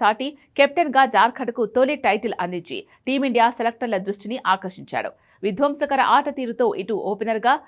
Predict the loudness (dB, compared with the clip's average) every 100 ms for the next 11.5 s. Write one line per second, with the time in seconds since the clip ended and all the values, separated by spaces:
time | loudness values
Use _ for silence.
0 | -2 0 2 -2 -2 -2 -4 -6 -4 0
1 | 0 4 4 4 -2 -2 -2 -4 -2 0
2 | 2 0 -8 _ 4 4 4 2 4 4
3 | 0 -2 -2 -4 -4 -6 -4 -4 -4 -6
4 | -6 -6 -6 -4 -2 -2 -4 -6 -8 -8
5 | -8 -10 -10 -2 -2 -2 -4 -6 -8 -12
6 | -2 0 0 0 -2 -2 -4 -6 -8 -8
7 | -4 -4 -4 _ _ 0 0 0 -2 0
8 | 0 -2 -6 -6 0 4 4 2 0 4
9 | 4 4 -6 -2 0 0 -4 -2 2 2
10 | 2 -4 -2 -4 -2 -4 -2 -2 -2 -2
11 | -4 -6 -4 -4